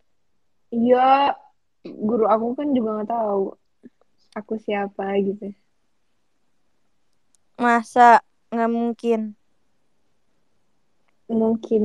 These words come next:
Speaker 1: dong.
Speaker 2: Aku kalau masuk, kan aku kalau masuk, apa ya, kuliah kan kayak ibaratnya sekolah baru gitu, ngerti nggak sih? Maksudnya kayak nggak ada yang kenal aku. Aku pengen menjadi murid yang ini, ah, menjadi murid yang
Speaker 1: Diem
Speaker 2: diem
Speaker 1: nggak
Speaker 2: gitu, yang,
Speaker 1: sih?
Speaker 2: yang tidak
Speaker 1: Iya,
Speaker 2: terlihat.
Speaker 1: ih,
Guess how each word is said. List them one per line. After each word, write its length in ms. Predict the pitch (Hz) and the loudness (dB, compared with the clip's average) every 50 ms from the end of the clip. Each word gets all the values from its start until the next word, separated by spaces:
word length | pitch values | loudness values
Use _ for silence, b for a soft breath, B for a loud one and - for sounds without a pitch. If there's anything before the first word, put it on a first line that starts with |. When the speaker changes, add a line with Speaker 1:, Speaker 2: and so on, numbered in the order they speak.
| 208 196 | 0 0
Speaker 1:
dong. 260 | 185 180 175 170 170 180 196 196 - _ _ _ _ _ _ _ _ _ _ - | 0 -2 -4 -4 -8 -12 -16 -16 -20 _ _ _ _ _ _ _ _ _ _ 2
Speaker 2:
Aku 160 | 269 - 339 | 4 4 6
kalau 320 | 330 339 320 285 269 269 262 | 8 10 10 10 10 10 8
masuk, 380 | 254 254 254 262 - 262 254 - _ _ _ _ - | 6 2 -2 -4 -4 -6 -8 -8 _ _ _ _ 0
kan 160 | 330 349 359 | 0 0 2
aku 180 | 339 311 - _ - | 0 -2 -2 _ 2
kalau 200 | 330 302 285 277 - _ _ _ _ | 2 4 4 2 -2 _ _ _ _
masuk, 340 | - 233 262 254 - 269 269 _ _ _ _ _ _ _ - | -10 -8 -8 -6 -6 -8 -8 _ _ _ _ _ _ _ -4
apa 220 | 254 254 - 302 | -2 0 0 0
ya, 20 | 277 | 0
kuliah 320 | - 269 269 277 285 285 | 2 2 2 2 2 0
kan 240 | - 339 339 320 311 | 0 -2 -4 -2 -4
kayak 220 | 302 269 262 254 | -4 -2 -2 -2
ibaratnya 260 | 226 262 262 - 302 - | -4 -6 -8 -8 -18 -14
sekolah 380 | - - - - 254 254 240 226 | -12 -4 2 4 4 4 4 4
baru 300 | 220 233 233 254 240 220 | 6 6 6 6 4 -2
gitu, 180 | 208 220 - | -8 -10 -8
ngerti 200 | 226 233 247 - 269 | -6 -6 -4 -4 -2
nggak 160 | 269 269 247 | -2 -2 -2
sih? 80 | 269 269 | -2 -2
Maksudnya 240 | 269 240 - 285 269 | -2 -2 -4 -2 2
kayak 180 | - 269 - b b b b b b - | 2 0 0 b b b b b b 6
nggak 120 | 254 247 233 | 8 8 10
ada 100 | 226 226 | 10 8
yang 100 | 226 240 | 4 4
kenal 220 | - 226 240 226 220 | 0 0 0 0 0
aku. 300 | 220 226 - - 240 220 _ _ b b b b b b | 0 -2 -4 -8 -12 -12 _ _ b b b b b b
Aku 160 | b 269 262 - | b 2 4 6
pengen 300 | 339 359 320 294 277 269 | 6 8 6 6 2 2
menjadi 260 | 269 233 254 233 247 | 0 0 0 0 0
murid 300 | 240 240 240 233 247 _ | 0 2 0 0 -2 _
yang 220 | - 254 240 240 247 | -2 -2 -2 0 -2
ini, 240 | 247 262 269 285 | -2 -2 -2 -2
ah, 160 | 311 320 311 - _ _ - | -4 -8 -8 -10 _ _ -2
menjadi 400 | 254 254 247 240 233 240 233 240 | 2 2 4 6 6 6 6 6
murid 240 | 240 240 240 240 - | 4 4 4 2 2
yang 140 | 240 233 233 | 2 4 8
Speaker 1:
Diem 80 | 233 | 10
Speaker 2:
diem 220 | 220 247 269 277 294 - | 12 12 12 10 8 6
Speaker 1:
nggak 180 | - 269 262 | 6 6 6
Speaker 2:
gitu, 60 | 262 269 269 | 4 2 2
yang, 160 | 262 254 277 | 2 2 4
Speaker 1:
sih? 80 | 285 277 | 8 10
Speaker 2:
yang 140 | 247 247 254 | 10 10 10
tidak 240 | - 269 254 247 240 | 10 10 10 10 12
Speaker 1:
Iya, 80 | - | 12
Speaker 2:
terlihat. 420 | - 294 311 233 247 240 247 277 277 - | 12 12 12 10 8 8 6 6 6 4
Speaker 1:
ih, 160 | 311 349 349 | 0 -2 -2